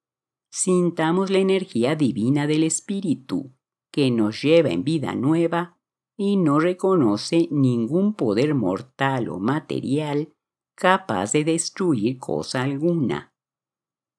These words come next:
Regocijémonos de que estamos sometidos a las divinas autoridades que hay.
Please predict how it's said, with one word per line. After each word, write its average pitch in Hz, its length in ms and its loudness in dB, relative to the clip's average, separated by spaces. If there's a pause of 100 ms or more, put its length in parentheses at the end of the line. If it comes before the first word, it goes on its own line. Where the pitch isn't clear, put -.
(140)
Regocijémonos 147 1200 0
de 185 100 0
que 196 140 -2
estamos 127 460 -2
sometidos 127 920 0
a 131 160 0
las 123 260 -2
divinas 127 560 -2
autoridades 175 880 -2
que 165 240 0
hay. 156 460 -4